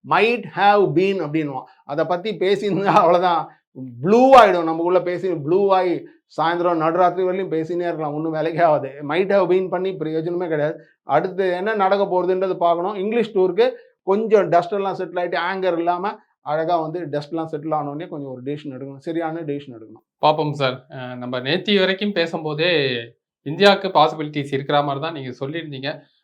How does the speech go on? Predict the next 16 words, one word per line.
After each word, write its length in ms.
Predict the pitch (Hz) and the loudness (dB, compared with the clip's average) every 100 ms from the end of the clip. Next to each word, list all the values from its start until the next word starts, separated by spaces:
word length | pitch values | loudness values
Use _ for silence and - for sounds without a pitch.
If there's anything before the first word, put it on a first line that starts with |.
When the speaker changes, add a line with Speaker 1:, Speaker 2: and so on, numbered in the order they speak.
| - | -10
Speaker 2:
But 180 | 123 127 | -8 0
யாருமே 380 | 123 135 147 151 | 2 4 2 -2
எதிர்பார்க்காத 540 | 143 - 139 139 127 | -4 -2 -2 -2 -4
ஒரு 100 | 127 | 0
Speaker 1:
யாரா 220 | 165 196 | 4 4
Speaker 2:
நேரம். 200 | 147 226 | 4 4
Speaker 1:
ஸ்டெப் 60 | 254 | 4
அப் 140 | 214 | 4
பண்ணுவாங்கன்ற 580 | 220 220 214 214 226 220 | 4 8 8 8 4 4
ஒரு 160 | 202 185 | 6 6
எதிர்பார்ப்பு 640 | 196 226 185 190 190 185 | 6 4 8 6 6 0
தான். 220 | 190 185 | 0 0
ஏன்னா 60 | 214 | 0
இந்த 180 | 214 | 0
மாதிரி 240 | 220 247 247 | 0 0 4
ஒரு 440 | 220 185 160 139 | 4 4 -2 -12